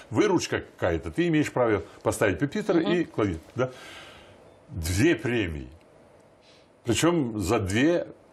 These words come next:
Speaker 1: ну, гениальные записи. Мусорский, оба.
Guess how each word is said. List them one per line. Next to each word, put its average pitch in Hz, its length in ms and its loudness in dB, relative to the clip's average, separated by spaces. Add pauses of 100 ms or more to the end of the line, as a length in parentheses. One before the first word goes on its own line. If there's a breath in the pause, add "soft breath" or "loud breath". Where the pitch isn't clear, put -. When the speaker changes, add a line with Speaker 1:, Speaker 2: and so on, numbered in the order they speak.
Speaker 1:
ну, 110 160 -6
гениальные 113 760 2 (140)
записи. 90 540 -2 (1500)
Мусорский, 95 720 0
оба. 90 360 2